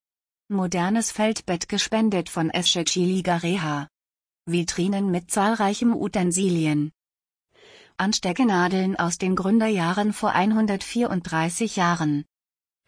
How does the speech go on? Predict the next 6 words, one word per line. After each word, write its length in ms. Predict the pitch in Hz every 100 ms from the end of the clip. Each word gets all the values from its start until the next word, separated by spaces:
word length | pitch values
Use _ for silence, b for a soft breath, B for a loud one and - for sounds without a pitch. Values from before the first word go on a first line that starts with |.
| B B B -
Entstaubt 600 | 202 - 190 220 - -
und 180 | -
einen 360 | - 175 175 170
würdigen 400 | 170 196 208 190
Platz 360 | - 202 - -
erhalten, 720 | 185 165 156 156 180 214